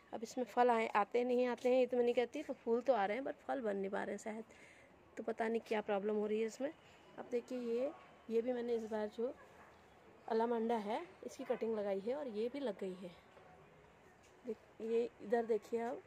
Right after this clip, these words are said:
ये तो पुराने ही पौधे हैं मेरे। ये अपराजिता की बेल बहुत अच्छी फैली हुई है और इसमें खूब सारे फूल आ रहे हैं। और हैरत की बात यह है कि हर फूल फल में convert हो रहा है,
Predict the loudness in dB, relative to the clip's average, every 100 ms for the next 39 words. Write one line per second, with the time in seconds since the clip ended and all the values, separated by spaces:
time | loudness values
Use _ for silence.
0 | -12 -2 -2 -2 -4 -4 -2 -4 -6 -6
1 | -6 -6 -6 -8 -10 -16 -20 -20 -14 -6
2 | -2 -2 -4 -10 -14 -6 -6 -6 -8 -8
3 | -8 -4 -2 -2 -6 -14 -16 -12 -8 -8
4 | -10 -10 -6 -6 -6 -6 -6 -8 -10 -14
5 | -20 -20 -20 -14 -10 -10 -10 -10 -8 -10
6 | -6 -6 -4 -6 -4 -4 -6 -10 -12 -16
7 | -20 -20 -20 -20 -20 -20 -20 -20 -8 -6
8 | -6 -8 -20 -20 -20 -20 -16 -6 -4 -4
9 | -4 -4 -2 -2 -4 -4 -4 -8 -6 -6
10 | -6 -4 -6 -4 -4 -2 -2 -2 -4 -6
11 | -10 -14